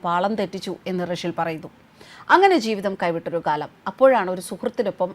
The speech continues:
ആദ്യമായി പൗർണമിക്കാവിൽ വരുന്നത്. പൗർണമിക്കാവിലെ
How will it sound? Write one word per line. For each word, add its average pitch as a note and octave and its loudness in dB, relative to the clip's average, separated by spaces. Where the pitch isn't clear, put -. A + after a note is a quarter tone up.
ആദ്യമായി G#3+ -4
പൗർണമിക്കാവിൽ F3 -2
വരുന്നത്. D#3 -6
പൗർണമിക്കാവിലെ D#4 8